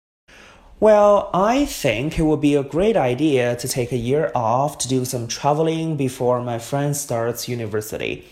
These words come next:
Um, this is because during this, uh, during this year, uh, he can just relax himself. Because by going on different trips,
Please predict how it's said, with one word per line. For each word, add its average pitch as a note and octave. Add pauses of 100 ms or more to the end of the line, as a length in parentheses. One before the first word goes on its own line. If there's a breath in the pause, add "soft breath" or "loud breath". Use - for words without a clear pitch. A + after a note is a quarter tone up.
(600 loud breath)
Um, D3
this G#3+
is A#3
because A#2+
during C3
this, A#2+
uh, A#2
during B2+
this -
year, B2 (340 loud breath)
uh, D#3+
he B3
can C4
just - (420)
relax D#3
himself. - (840)
Because C3+
by B2
going B2+
on A#2+
different A#2+
trips, -